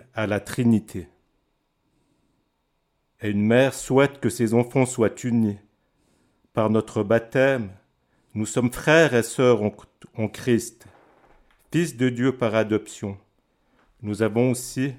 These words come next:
Marie comme mère, qu'on le veuille ou non. Ce cycle de conférences est une démarche œcuménique. Nous nous enrichissons mutuellement. C'est important,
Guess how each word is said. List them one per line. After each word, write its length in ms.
Marie 560
comme 200
mère, 460
qu'on 180
le 120
veuille 560
ou 100
non. 240
Ce 160
cycle 420
de 100
conférences 920
est 180
une 180
démarche 580
œcuménique. 800
Nous 120
nous 220
enrichissons 800
mutuellement. 840
C'est 260
important, 720